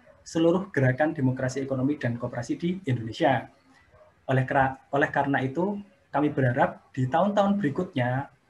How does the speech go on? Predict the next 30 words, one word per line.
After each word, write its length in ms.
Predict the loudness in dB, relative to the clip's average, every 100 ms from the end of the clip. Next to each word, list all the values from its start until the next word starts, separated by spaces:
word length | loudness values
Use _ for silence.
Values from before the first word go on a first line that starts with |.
| -16
F 80 | -12
D 160 | -10 -8
E 20 | -4
tahun 160 | -2
dua 160 | 0 -2
ribu 160 | -4
dua 480 | -2 -2 0 -4 -8
puluh 240 | -4 -2 0
dua, 240 | -2 -2
tahun 240 | -4 -4
dua 100 | -4 -4
ribu 160 | -4 -4
dua 240 | -4 -4
puluh 240 | -2 -4
tiga, 400 | -4 -2 -2 0
dan 160 | -2 -4
seterusnya, 720 | -4 -6 -8 -6 -2 0 -2 -8 -20 _ -4
penyelenggaraan 480 | 0 2 2 2 0
F 160 | -4 -4
D 80 |
E 80 | -2
ini 160 | 0 -2
dapat 480 | -4 -2 -2 -2 -4
dikonsep 480 | -2 -2 0 -2 -2 -12
bersama-sama 880 | -10 -4 -2 -2 -2 0 0 0 -4 -18 -20 _
dengan 240 | 2 4
lebih 280 | 4 0 -4
awal, 520 | -6 0 4 4 4
lebih 160 | 2 -6
partisipatif 760 | -8 -6 -8 -6 -6 -2 -4 -4